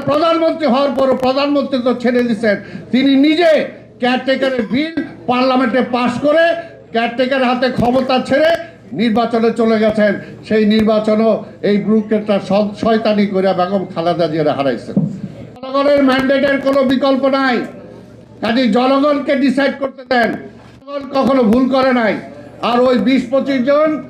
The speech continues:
তিরিশ জন মিলে ওরা বলে দেন, "না, জনগণ ভুল করবে, তাই এই মুহূর্তে, এই মুহূর্তে নির্বাচন দেয়া যাবে না, এই মুহূর্তে নির্বাচন দিলে বিএনপি ক্ষমতা আইসা পড়বে, বিএনপির ক্ষমতা আসতে দেয়া যাবে না।"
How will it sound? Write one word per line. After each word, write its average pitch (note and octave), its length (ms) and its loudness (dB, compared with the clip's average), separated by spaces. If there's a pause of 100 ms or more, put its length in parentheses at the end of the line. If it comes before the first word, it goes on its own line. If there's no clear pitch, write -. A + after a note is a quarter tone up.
(300)
তিরিশ B3+ 320 0
জন C#4 220 2
মিলে C4+ 400 2 (280)
ওরা C4 260 2
বলে B3+ 300 2
দেন, B3 260 2 (240)
"না, A#3+ 160 0
জনগণ B3 540 2
ভুল B3+ 280 2
করবে, C4 420 2 (280)
তাই B3 220 0
এই B3 200 2
মুহূর্তে, B3 560 2 (300)
এই B3+ 200 2
মুহূর্তে B3+ 380 2
নির্বাচন A#3 640 2
দেয়া G#3 200 2
যাবে F3 240 0
না, B2+ 100 -10 (1200)
এই B3+ 120 2
মুহূর্তে C4 380 0
নির্বাচন C4 540 0
দিলে B3+ 340 2 (260)
বিএনপি B3+ 500 0
ক্ষমতা B3 400 0
আইসা B3 280 2
পড়বে, C#4 320 2 (520)
বিএনপির B3 500 2
ক্ষমতা A#3 360 0
আসতে G#3+ 280 0
দেয়া G3 220 2
যাবে E3+ 240 0
না।" A#2+ 100 -6